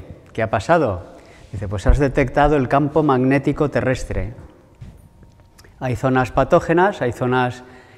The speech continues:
cancerígenas, enfermantes, y yo quiero hacer un estudio geopatógeno del terreno antes de ubicar ahí la casa". Entonces yo le comenté: "Bueno, pues cuando lo vayas a hacer, por favor avísame,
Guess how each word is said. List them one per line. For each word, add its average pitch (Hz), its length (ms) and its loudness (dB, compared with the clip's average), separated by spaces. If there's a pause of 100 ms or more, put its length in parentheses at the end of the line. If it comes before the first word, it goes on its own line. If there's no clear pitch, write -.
cancerígenas, 156 960 2 (840)
enfermantes, 156 800 2 (300)
y 113 80 -2
yo 113 100 2
quiero 117 200 2
hacer 117 180 -2
un 131 120 2
estudio 151 720 4 (640)
geopatógeno 127 800 4
del 139 180 6
terreno 165 480 4 (180)
antes 120 320 0
de 123 100 2
ubicar 110 320 0
ahí 104 140 0
la 92 140 -4
casa". 92 340 -6 (320)
Entonces 101 260 -6
yo 104 140 -2
le 101 80 -2
comenté: 110 380 -2
"Bueno, 117 180 -2
pues 107 160 -6
cuando 95 240 -6
lo 95 140 -4
vayas 107 240 -4
a - 20 -4
hacer, 143 300 -4
por 123 100 -2
favor 110 260 -2
avísame, 131 520 2